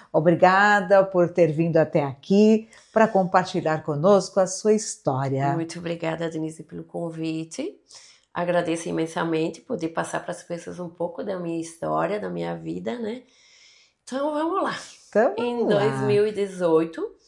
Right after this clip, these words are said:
Speaker 2: eu descobri um câncer. Era um câncer, é, maligno, metástico de mama, né?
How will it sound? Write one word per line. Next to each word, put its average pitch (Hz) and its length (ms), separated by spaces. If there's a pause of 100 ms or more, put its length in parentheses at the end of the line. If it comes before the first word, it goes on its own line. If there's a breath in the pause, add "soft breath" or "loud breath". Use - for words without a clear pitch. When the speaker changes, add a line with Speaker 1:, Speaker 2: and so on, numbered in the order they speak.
(480 soft breath)
Speaker 2:
eu 180 100
descobri 180 540
um 190 120
câncer. 165 680 (420)
Era 170 160
um 170 80
câncer, 170 680
é, 165 920
maligno, 185 720 (880 soft breath)
metástico 190 1120
de 196 160
mama, 185 580 (360)
né? 180 400